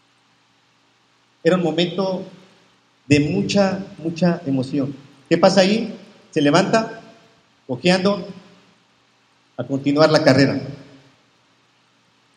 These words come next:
Ahí va. Continuar la carrera. ¿Sí? Pero sucede algo de repente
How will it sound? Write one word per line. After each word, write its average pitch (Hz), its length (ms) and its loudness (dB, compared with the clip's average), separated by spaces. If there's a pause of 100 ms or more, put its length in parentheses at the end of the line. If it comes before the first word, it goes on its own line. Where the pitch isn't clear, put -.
(140)
Ahí 143 120 2
va. 180 240 0 (1600)
Continuar 151 480 2
la 175 140 2
carrera. 139 340 0 (1120)
¿Sí? 120 240 -10 (2000)
Pero 147 140 4
sucede 196 380 4
algo 202 340 4
de 170 120 -4
repente 180 760 -2